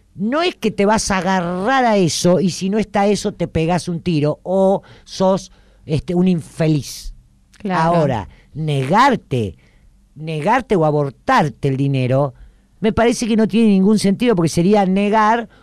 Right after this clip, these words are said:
Speaker 1: una cosa que es una energía también.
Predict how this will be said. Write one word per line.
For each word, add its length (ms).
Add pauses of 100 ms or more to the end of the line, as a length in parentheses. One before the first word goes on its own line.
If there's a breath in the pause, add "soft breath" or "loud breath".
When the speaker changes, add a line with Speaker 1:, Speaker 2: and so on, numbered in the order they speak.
(140 soft breath)
Speaker 1:
una 320
cosa 340
que 120
es 140
una 260
energía 840
también. 640